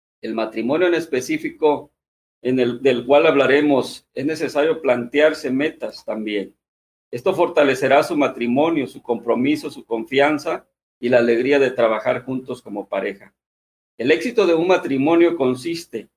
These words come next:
en poner en claro a dónde se dirigen y qué es lo que quieren alcanzar.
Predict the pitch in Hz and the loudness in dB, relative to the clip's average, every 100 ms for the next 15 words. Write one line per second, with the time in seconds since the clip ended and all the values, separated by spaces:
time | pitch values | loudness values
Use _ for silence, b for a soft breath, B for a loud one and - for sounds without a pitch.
0 | _ _ _ - 127 123 135 156 160 139 | _ _ _ -8 -4 0 2 4 2 2
1 | 139 143 151 123 - _ _ - 120 139 | 2 4 4 2 -4 _ _ -6 -2 0
2 | 156 160 127 127 143 165 - 143 - 123 | 0 0 -2 0 0 -2 -4 -6 -6 -6
3 | - 135 135 135 127 - 123 120 113 101 | 2 4 4 0 -4 -2 0 2 0 0
4 | 98 101 95 104 95 | -2 -8 -6 -8 -8